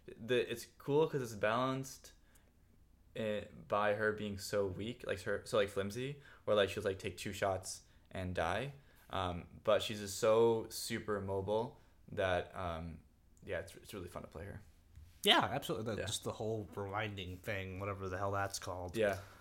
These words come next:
Speaker 2: Um, yeah, I, I don't really see a lot of people play as her, but, um, I've seen some good Tracers out there. I mean, like,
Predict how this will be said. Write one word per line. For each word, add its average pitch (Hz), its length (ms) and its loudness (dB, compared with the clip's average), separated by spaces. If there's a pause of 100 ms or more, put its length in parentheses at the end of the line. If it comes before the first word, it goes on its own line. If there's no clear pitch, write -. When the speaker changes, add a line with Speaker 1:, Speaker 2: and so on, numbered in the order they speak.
(180)
Speaker 2:
Um, 104 480 2
yeah, 226 280 8
I, 220 60 8
I - 20 10
don't 254 140 6
really 254 160 2
see 220 220 0
a 202 60 4
lot 190 360 4
of 160 120 -10
people 160 220 -4
play 165 240 -4
as 147 140 -2
her, 92 320 -2
but, 98 140 -2
um, 95 440 -2
I've 123 140 -6
seen 127 140 -2
some 104 140 -8
good 92 140 -6
Tracers 87 460 -6
out 90 200 -4
there. 95 300 -6 (260)
I - 40 0
mean, 135 80 0
like, - 100 -6